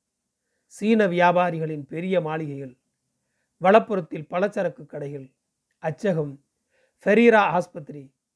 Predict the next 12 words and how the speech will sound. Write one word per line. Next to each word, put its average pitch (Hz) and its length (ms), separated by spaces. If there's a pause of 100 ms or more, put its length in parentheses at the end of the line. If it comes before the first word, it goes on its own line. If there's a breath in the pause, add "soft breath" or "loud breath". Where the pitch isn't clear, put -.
(760)
குண்டுக்காயத்துடன் 214 880
கூரையின்றி 226 500
நிற்கும் 165 480
மலேயா 180 420
ஹோட்டல், 156 420 (580)
இவற்றிற்கிடையே 165 840 (480)
சர்ச் - 480
தெருவும் 156 340 (460)
பிஷப் 190 360
தெருவும் 156 400 (280)
ஊடறுத்துச் 165 560
செல்கின்றன. 131 540